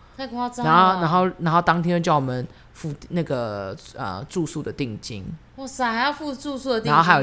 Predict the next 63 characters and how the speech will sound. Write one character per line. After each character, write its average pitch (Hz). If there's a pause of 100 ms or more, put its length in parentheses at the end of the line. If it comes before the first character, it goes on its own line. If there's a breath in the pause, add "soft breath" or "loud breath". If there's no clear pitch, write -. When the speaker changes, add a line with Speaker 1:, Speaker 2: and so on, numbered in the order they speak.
Speaker 2:
押 139
金。 135 (120)
没 220
办 302
法 226
啊， 180
我 190
们 190
都 226
到 254
那 254
边 208
了。 165
Speaker 1:
嗯。 175 (180)
Speaker 2:
但 320
当 320
然 277
不 220
贵 220
啦， 131 (120)
但 277
是 269
我 240
们 190
还 170
是 202
付 214
了， 196
因 220
为 269
我 285
们 262
想 185
说， 233 (180 loud breath)
因 302
为 330
我 285
们 196
时 208
间 254
有 196
限， 254
我 190
真 233
的 233
很 208
想 185
挤 156
白 151
工 160
啊。 160 (300 loud breath)
然 190
后 269
结 220
果 214
隔 180
天 202
他 214
就 226
带 240
我 196
们 160
去 185